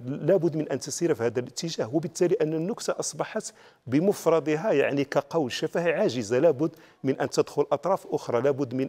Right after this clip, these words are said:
أن تتمثل في قالب مسرحي، في قالب فكاهي تلفزي،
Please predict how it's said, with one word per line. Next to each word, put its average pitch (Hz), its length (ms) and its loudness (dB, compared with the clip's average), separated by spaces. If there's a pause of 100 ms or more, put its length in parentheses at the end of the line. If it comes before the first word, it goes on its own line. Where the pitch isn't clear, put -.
أن 135 240 -2 (340)
تتمثل 135 680 0
في - 220 -16
قالب 135 560 2
مسرحي، 147 500 0
في - 180 -14
قالب 127 500 0
فكاهي 131 480 0
تلفزي، 147 600 -2